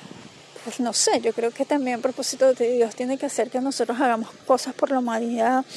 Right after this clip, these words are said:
por las otras personas, por la naturaleza.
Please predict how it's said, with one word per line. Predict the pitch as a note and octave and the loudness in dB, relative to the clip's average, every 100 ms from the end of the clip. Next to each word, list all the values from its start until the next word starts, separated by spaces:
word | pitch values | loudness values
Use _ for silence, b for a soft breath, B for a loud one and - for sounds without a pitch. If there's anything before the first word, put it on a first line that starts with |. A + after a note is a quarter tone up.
| B B B B - - | B B B B -4 4
por | C4 A#3+ | 6 6
las | A#3 A#3+ | 2 0
otras | A#3+ A#3+ - | 0 -4 -6
personas, | C#4+ - B3 B3 A#3+ B3 B3+ E4+ D#4 | -4 -2 0 0 2 -2 -4 -12 -2
por | - B3+ | 4 4
la | B3+ | 4
naturaleza. | B3 B3+ C4+ A#3+ A#3 A#3 B3 B3 - C#4+ | 0 0 0 2 0 0 -2 -4 -6 -6